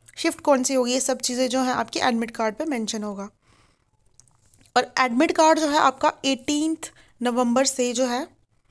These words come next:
आप डाउनलोड कर सकते हैं। ऑफिशियल वेबसाइट जो है, अ, एचटीटीपी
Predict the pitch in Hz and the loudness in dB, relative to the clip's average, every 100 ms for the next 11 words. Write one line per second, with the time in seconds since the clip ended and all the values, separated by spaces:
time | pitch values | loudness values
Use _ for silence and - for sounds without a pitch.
0 | _ _ _ _ _ _ _ _ _ _ | _ _ _ _ _ _ _ _ _ _
1 | _ _ - _ _ - 214 240 226 233 | _ _ -20 _ _ -6 -2 2 2 2
2 | 247 233 226 254 - 269 302 370 - 240 | 0 -2 -2 -4 -4 -2 -2 -4 -6 -2
3 | 262 302 285 254 247 247 247 247 254 285 | -2 -2 0 0 0 -2 -2 -2 -2 -4
4 | - _ _ _ _ _ - 220 - 269 | -8 _ _ _ _ _ -4 -2 0 0
5 | - - 285 277 330 | -2 -2 -4 -2 -6